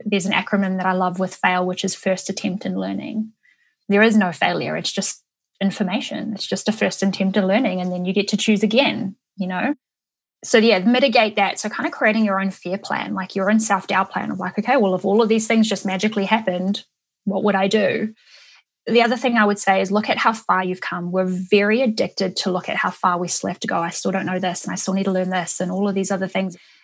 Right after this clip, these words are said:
And social media makes this even harder because we see people like, oh, six-figure businesses and seven-figure businesses, like, overnight and, you know, in, like,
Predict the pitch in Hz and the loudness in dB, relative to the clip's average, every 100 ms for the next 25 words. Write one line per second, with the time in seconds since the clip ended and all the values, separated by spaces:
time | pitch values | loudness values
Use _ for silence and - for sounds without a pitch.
0 | - 202 226 214 226 214 226 208 180 - | 2 4 4 4 6 6 6 4 0 -2
1 | 202 - 196 190 - 185 180 185 190 190 | -4 -2 -2 -2 -2 -2 -4 -4 -2 -2
2 | 196 - 208 208 208 196 - 311 311 254 | 0 2 2 0 -2 -4 -2 0 2 2
3 | 220 - - 330 - 302 302 269 269 277 | -2 -10 -6 -6 -4 0 4 4 4 0
4 | 262 254 240 220 196 - 262 269 269 254 | 0 2 2 2 0 0 0 2 2 2
5 | 233 240 226 226 214 208 196 _ 240 247 | 2 0 2 2 4 4 0 _ 2 4
6 | 240 233 240 214 196 - 196 190 196 202 | 4 6 4 2 0 -4 -2 -2 -4 -4
7 | 190 196 202 196 208 208 | -2 -2 -2 -2 -2 -4